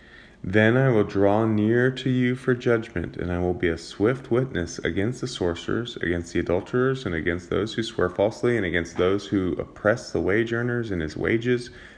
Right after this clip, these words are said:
the widow and the orphan, and those who turn aside the alien and do not fear me." So he, he brought up, uh, a lot of these things in the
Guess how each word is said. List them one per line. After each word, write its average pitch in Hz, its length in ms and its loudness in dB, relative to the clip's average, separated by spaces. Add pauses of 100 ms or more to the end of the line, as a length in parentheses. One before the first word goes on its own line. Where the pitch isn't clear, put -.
(120)
the 87 100 0
widow 107 400 4
and 95 140 0
the 82 60 -4
orphan, 110 420 0
and 85 160 -2
those 107 300 2
who - 60 -12
turn 101 260 -2
aside 101 420 0
the - 160 -2
alien 110 400 0
and 76 160 -4
do 90 140 0
not - 320 -2
fear 98 200 2
me." 76 240 -2 (520)
So 110 460 2 (200)
he, 110 200 0
he - 180 -2
brought 101 280 4
up, - 400 0 (300)
uh, 82 280 -2
a 80 80 -4
lot 87 180 4
of 85 100 0
these 87 220 -2
things 87 400 -4 (140)
in 87 200 -4
the 80 180 -2